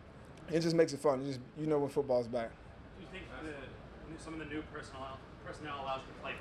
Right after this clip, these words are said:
Speaker 2: press more, whether it be Maxwell or the three rookie D Bs as opposed to, say, uh, Bradley or Carey last season?
Speaker 1: Uh, well,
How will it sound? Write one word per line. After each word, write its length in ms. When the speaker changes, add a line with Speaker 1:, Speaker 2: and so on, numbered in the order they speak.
Speaker 2:
press 240
more, 180
whether 160
it 120
be 180
Maxwell 600
or 60
the 100
three 120
rookie 280
D 320
Bs 80
as 100
opposed 480
to, 200
say, 460
uh, 220
Bradley 420
or 100
Carey 220
last 260
season? 200
Speaker 1:
Uh, 480
well, 340